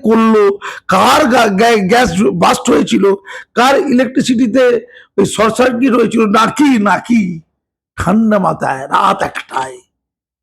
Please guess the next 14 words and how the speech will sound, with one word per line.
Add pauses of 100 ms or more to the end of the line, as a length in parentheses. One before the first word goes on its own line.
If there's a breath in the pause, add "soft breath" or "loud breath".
(140)
ফুরফুরে
মেজাজে (560)
কেউ (100)
আগুন
ধরিয়ে
দিল। (640)
মাননীয়,
আপনি
তো
সব
জানতা, (720)
আপনি
তো (160)
সব